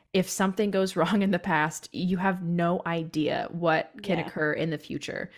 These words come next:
Speaker 1: And so I think with that, like, looming over them in this era, time travel is a lot more crazy. <laughs> I mean,
Speaker 2: Mm-hmm.
Speaker 1: good luck, 'cause Kirk's gonna be time
Speaker 2: <laughs>
Speaker 1: traveling a
Speaker 2: I
Speaker 1: lot
Speaker 2: know,
Speaker 1: more in the
Speaker 2: right?
Speaker 1: next ten years. So, <laughs> um, like, they're gonna have to
Speaker 2: So
Speaker 1: get
Speaker 2: much.
Speaker 1: really busy. <laughs> But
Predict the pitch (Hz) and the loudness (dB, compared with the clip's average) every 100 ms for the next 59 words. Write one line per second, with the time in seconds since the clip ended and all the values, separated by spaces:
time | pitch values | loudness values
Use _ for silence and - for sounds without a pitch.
0 | - - - 190 214 208 220 262 226 220 | -20 -20 -4 0 6 6 6 2 4 2
1 | 175 160 180 196 185 175 170 196 190 175 | 2 2 2 2 2 0 0 0 2 2
2 | 170 202 214 226 - 226 226 226 208 214 | 0 2 2 2 0 0 0 0 4 6
3 | 247 247 208 196 208 190 190 - 170 170 | 4 2 0 0 0 2 2 2 2 2
4 | 175 - - 170 165 156 170 170 180 175 | -2 -8 0 0 2 0 -2 -2 -2 0
5 | 175 190 202 - - - 202 202 190 220 | 0 0 0 -6 -6 4 6 8 6 6
6 | 214 214 202 247 214 - 220 226 - - | 6 6 6 4 2 6 6 6 -10 -14
7 | - - - 220 202 254 - 370 247 277 | -16 -8 4 6 8 6 8 8 10 10
8 | 226 220 427 220 330 226 220 220 220 220 | 10 12 12 12 10 10 12 12 10 8
9 | 220 214 214 - - 302 214 202 196 202 | 8 8 6 2 4 8 8 6 2 4
10 | 269 - 240 202 311 381 - 539 - - | 4 4 8 8 10 8 8 6 6 4
11 | 339 640 262 359 311 254 262 226 240 226 | 8 12 12 12 10 10 6 8 8 10
12 | 240 240 214 311 285 247 233 226 208 196 | 8 8 8 8 6 6 6 6 4 6
13 | 202 196 190 190 190 339 349 - - - | 6 6 0 4 8 8 8 0 -8 -8
14 | 330 254 220 196 190 339 | -8 2 6 8 8 4